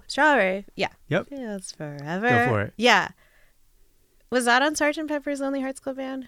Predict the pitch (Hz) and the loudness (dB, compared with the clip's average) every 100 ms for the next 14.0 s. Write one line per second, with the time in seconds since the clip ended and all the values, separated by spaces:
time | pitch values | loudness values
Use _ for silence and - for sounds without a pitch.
0 | - 139 139 156 151 120 131 147 107 120 | 0 4 6 6 4 2 0 0 0 -2
1 | - 180 165 123 117 107 101 104 - 107 | 0 2 2 2 0 2 0 -2 -4 -6
2 | 98 104 220 220 - 180 151 214 190 - | -2 -2 -2 -2 -6 -6 -4 0 2 2
3 | - - 269 254 240 226 _ _ - - | -2 2 4 6 4 2 _ _ -20 -20
4 | _ - 359 170 180 294 302 349 349 320 | _ 0 6 6 6 2 0 2 2 2
5 | 262 226 202 175 151 127 139 - - - | 0 0 2 0 -2 -4 -6 -8 -8 2
6 | 202 185 170 _ _ _ - 202 208 214 | 4 4 2 _ _ _ 0 2 2 0
7 | - 247 277 269 294 202 175 175 196 190 | 0 2 2 2 2 4 2 0 0 0
8 | 233 180 160 - - 190 190 180 180 - | 0 2 0 -2 -2 0 2 2 0 0
9 | 180 175 190 185 175 160 80 - _ _ | -2 -2 -2 -2 -2 -4 -6 -12 _ _
10 | - 185 180 170 170 165 160 156 - _ | -2 4 6 6 4 2 0 -4 -10 _
11 | - - 165 165 156 156 - _ _ _ | -12 0 4 4 4 0 -6 _ _ _
12 | _ - 185 165 156 156 151 151 151 151 | _ 0 4 4 4 0 -2 -2 -2 -2
13 | 143 139 127 139 - - - - - | -2 -2 -4 -6 -8 -10 -12 -12 -14